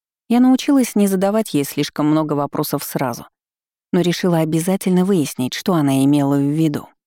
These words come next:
Я постучала, и, как обычно, сестра О крикнула своим хриплым голосом: «Входи». Я открыла тяжёлую дубовую дверь.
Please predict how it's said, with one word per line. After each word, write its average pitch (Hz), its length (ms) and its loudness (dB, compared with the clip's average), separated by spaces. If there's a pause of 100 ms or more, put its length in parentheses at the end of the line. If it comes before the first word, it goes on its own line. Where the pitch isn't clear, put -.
(1080)
Я 151 180 -2
постучала, 208 580 -2
и, 180 100 2
как - 220 -4
обычно, 185 500 -2
сестра 151 560 -4
О 208 160 0
крикнула 175 540 0
своим 147 400 0
хриплым 156 500 0
голосом: 127 520 -6 (880)
«Входи». - 600 -4 (920)
Я 170 160 0
открыла 151 360 -4
тяжёлую 156 440 0
дубовую 147 500 0
дверь. 131 340 -8